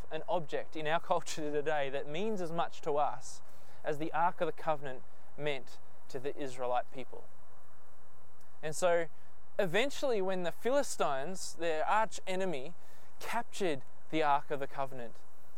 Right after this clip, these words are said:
it was devastating for the people. It was such a big deal, in fact, that when Eli, the priest at the time, found out that the Ark of the Covenant had been captured, he literally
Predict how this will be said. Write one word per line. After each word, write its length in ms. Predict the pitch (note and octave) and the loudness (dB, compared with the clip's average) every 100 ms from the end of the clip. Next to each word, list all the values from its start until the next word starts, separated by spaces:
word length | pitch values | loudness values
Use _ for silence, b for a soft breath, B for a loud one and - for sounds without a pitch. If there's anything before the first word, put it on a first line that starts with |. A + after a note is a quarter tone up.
| - - | 0 0
it 160 | E3+ | 0
was 320 | E3+ E3+ C#3 - - | 0 0 0 -2 0
devastating 680 | C#3 C3 B2+ - B2+ A#2 A#2 | 0 0 0 0 0 0 -2
for 80 | - | -2
the 80 | A2+ | -2
people. 360 | - B2 - - - - b b b b b - | -2 -2 -2 -2 -2 -2 b b b b b 0
It 120 | F3 | 0
was 340 | E3+ D3+ - - - - | 0 0 0 0 0 -2
such 420 | - - A3+ - | 0 0 2 2
a 60 | G#3 | 2
big 300 | G#3 E3+ C#3 | 2 0 0
deal, 260 | E3+ E3+ | 2 2
in 100 | E3 | 0
fact, 300 | - D3+ - | 0 0 2
that 120 | D3+ D#3 | 0 0
when 260 | F3 F3 - | 0 0 -2
Eli, 440 | F3 G3+ F3 C3+ | 0 2 2 2
the 100 | B2+ | 0
priest 420 | - F3+ F#3 - F#3+ | 0 0 0 0 0
at 100 | D3+ | 0
the 60 | |
time, 420 | - D3+ D#3 G#3+ - B B B - - - | 0 0 0 0 -2 B B B -2 0 0
found 320 | F#3 F#3 E3 | 2 2 4
out 240 | D#3+ G3 - | 4 2 2
that 240 | E3+ D3+ - | 2 2 0
the 120 | D#3+ | 2
Ark 260 | D3+ - | 2 2
of 60 | D#3 | 0
the 60 | C#3+ | 0
Covenant 380 | - D3+ D#3 | 0 0 0
had 120 | C3+ C#3 | -2 -2
been 220 | C#3 B2+ | -2 -2
captured, 480 | - D#3 - C3+ A#2+ B B B B B - E3+ | 0 0 0 0 0 B B B B B -2 0
he 80 | |
literally 500 | E3+ E3 - A3+ G3 | 0 0 0 0 0